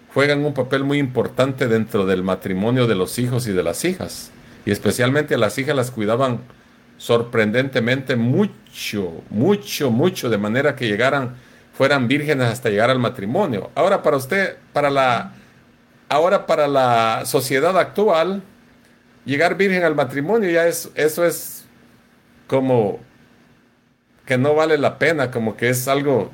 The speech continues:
ni siquiera simbólico, no vale la pena, no vale nada ya.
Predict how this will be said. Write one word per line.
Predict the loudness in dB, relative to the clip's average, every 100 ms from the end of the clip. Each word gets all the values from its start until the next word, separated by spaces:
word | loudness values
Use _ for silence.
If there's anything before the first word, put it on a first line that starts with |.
| -18 -20 -20 _ _ _ _ _ _ -4
ni | 2 2 2
siquiera | -2 -6 -4 0 2
simbólico, | 2 2 2 2 0 -2 -2
no | 0
vale | 0 0
la | 0 0
pena, | 0 -2 -2
no | -2
vale | -2 2 0
nada | 0 0 2
ya. | 0 0 -4